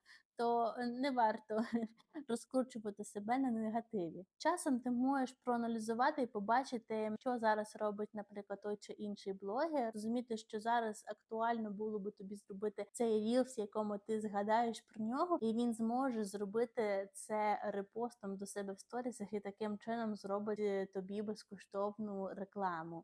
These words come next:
І навіть якщо блогеру не захочеться робити репост цього твого рілсу до себе в блог, він все одно ще більше зверне на тебе увагу, і це буде твій другий дотик до нього.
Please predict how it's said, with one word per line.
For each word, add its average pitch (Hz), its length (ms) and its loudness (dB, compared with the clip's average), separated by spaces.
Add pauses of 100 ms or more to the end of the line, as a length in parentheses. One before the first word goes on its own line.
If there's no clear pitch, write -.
І 240 80 2
навіть 285 360 2
якщо 269 300 0
блогеру 269 420 4
не 247 120 0
захочеться 262 580 0
робити 226 400 0
репост 233 640 -2
цього 226 300 0
твого 214 520 0
рілсу 214 440 -2
до 214 140 -6
себе 214 420 -2
в 202 160 -8
блог, 262 480 0
він 240 200 -2
все 226 280 -2
одно 226 640 2
ще - 280 -6
більше 214 520 -4
зверне 196 400 -4
на 240 140 -2
тебе 208 280 -2
увагу, 208 520 2
і 180 80 -4
це 220 200 -4
буде 220 240 2
твій 190 220 -6
другий 208 380 0
дотик 190 480 0
до 190 100 -8
нього. 175 400 -6